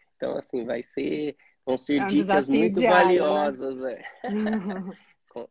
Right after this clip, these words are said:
Speaker 1: com certeza, eu tenho três
Speaker 2: Eu tô vendo
Speaker 1: filhos,
Speaker 2: um monte de
Speaker 1: mas
Speaker 2: gente
Speaker 1: é,
Speaker 2: querida
Speaker 1: amanhã é
Speaker 2: aí.
Speaker 1: totalmente
Speaker 2: Ah.
Speaker 1: diferente. <laughs> Exato, aí, ó, todo mundo,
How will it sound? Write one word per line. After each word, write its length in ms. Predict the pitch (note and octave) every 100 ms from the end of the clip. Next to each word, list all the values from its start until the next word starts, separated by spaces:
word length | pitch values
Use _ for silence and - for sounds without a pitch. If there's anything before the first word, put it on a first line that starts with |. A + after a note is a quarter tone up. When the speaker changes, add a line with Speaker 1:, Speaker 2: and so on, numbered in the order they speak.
| _
Speaker 1:
com 200 | B2+ C3
certeza, 540 | - G3+ G#3 C#3+ B2+
eu 80 | C3
tenho 240 | - D#3+ D#3+
três 400 | - D3+ F#3+ G3
Speaker 2:
Eu 80 | G3
tô 140 | G#3
vendo 220 | G#3 G#3+
Speaker 1:
filhos, 20 |
Speaker 2:
um 20 | G#3+
monte 160 | A3
de 60 | A3+
Speaker 1:
mas 0 |
Speaker 2:
gente 260 | A3 A3
Speaker 1:
é, 0 |
Speaker 2:
querida 580 | - A3 A3 G#3 G#3 G3+
Speaker 1:
amanhã 100 | G3
é 20 |
Speaker 2:
aí. 80 | F#3+ G3+
Speaker 1:
totalmente 480 | G#3+ D3+ D3 G#3+ G3+
Speaker 2:
Ah. 0 |
Speaker 1:
diferente. 880 | D3+ - E3+ E3 D#3 C#3 - C3+ - - - _ _ _ _ _ _ _ _
<laughs> 280 | - B3 - _ _ - _ _
Exato, 680 | B2 A#2+ G#2 F#2+ G#2 B2 B2+
aí, 120 | A#2
ó, 140 | A2 G2+
todo 320 | C3 C3+ D#3+
mundo, 440 | D3+ E3 D#3+ D3